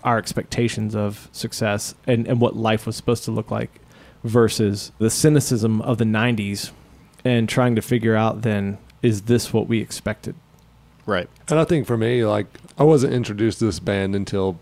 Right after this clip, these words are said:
Speaker 3: probably I had kids, you know,
Speaker 1: Mm-hmm.
Speaker 3: and, and was mu-, a little bit further into that part of my life. Had I gotten more into it,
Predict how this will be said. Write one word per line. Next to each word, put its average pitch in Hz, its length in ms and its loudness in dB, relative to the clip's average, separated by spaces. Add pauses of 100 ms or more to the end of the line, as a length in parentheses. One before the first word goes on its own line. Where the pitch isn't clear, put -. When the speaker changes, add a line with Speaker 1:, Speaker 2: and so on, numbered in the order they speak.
(460)
Speaker 3:
probably 95 380 -2
I 90 240 -4
had 92 320 -10
kids, 123 520 -6
you 123 120 0
know, 117 80 0
Speaker 1:
Mm-hmm. 107 240 0
Speaker 3:
and, 95 260 -8
and 107 160 -8
was 98 140 -8
mu-, 107 100 -4
a - 80 -8
little 110 160 -4
bit 101 240 -4 (1000)
further 110 300 0
into 98 280 -4
that 95 300 -4 (360)
part 104 200 -4
of 95 60 -4
my 95 60 -2
life. 90 420 -4 (320)
Had 120 260 0
I - 120 -4
gotten 110 500 -6
more 110 180 0
into 107 440 -6
it, - 160 -8